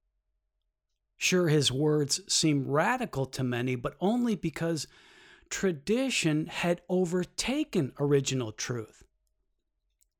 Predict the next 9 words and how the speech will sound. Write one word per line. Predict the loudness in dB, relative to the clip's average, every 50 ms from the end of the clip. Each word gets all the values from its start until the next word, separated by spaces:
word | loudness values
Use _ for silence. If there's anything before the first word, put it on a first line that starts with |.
| _ _ _ _ _ _ _ _ _
The | -8 -2 2 4 4
religious | 6 4 4 2 2 2 2 2 2 2 2 2 2 2 2
leaders | 4 4 4 4 4 2 2 0 0
down | -2 -2 -2 0 0 0 -2
through | -2 -2 -2 0
the | 0 0
centuries | 2 0 0 0 0 -2 -2 -4 -4 -2 0 0 0 -2 -4 -2
up | -4 -4 -4 -4 -6
to | -4 -2 -2 -2 -4